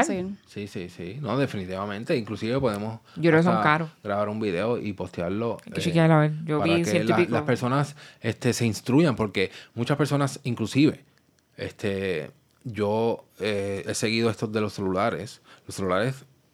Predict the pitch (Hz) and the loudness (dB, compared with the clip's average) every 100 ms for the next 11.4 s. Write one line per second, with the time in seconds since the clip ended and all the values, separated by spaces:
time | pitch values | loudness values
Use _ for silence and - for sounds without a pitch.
0 | _ 104 98 90 95 127 123 104 90 78 | _ -4 -4 -4 -6 -4 -4 -2 -2 -2
1 | 65 - - - - 101 95 107 107 120 | -6 -12 -20 -16 -6 -4 -2 -2 -2 -4
2 | 120 90 104 107 104 104 98 92 92 95 | -6 -8 -8 -8 -6 -6 -6 -6 -4 -4
3 | 95 95 87 - 95 107 98 - - 104 | -4 -4 -4 -6 -6 -4 -6 -6 -6 -6
4 | 147 143 - _ - 85 85 - - 90 | -4 -8 -14 _ -8 -6 -8 -10 -8 -6
5 | 87 98 98 98 110 104 95 82 65 101 | -4 -2 0 0 0 0 -2 -4 -4 -4
6 | - 98 - 104 95 107 107 113 107 104 | -4 -8 -10 -10 -8 -8 -8 -6 -4 -2
7 | 113 110 104 - 113 123 98 110 135 95 | -4 -2 -4 0 0 0 0 -2 -8 -8
8 | 95 95 98 117 67 131 - _ _ _ | -8 -6 -4 -2 -4 -6 -14 _ _ _
9 | - 202 190 196 214 208 226 220 214 220 | -4 0 2 2 0 0 2 4 4 2
10 | 226 214 208 202 214 202 202 196 202 208 | 2 2 4 4 4 4 2 2 2 4
11 | 202 175 320 | 4 2 0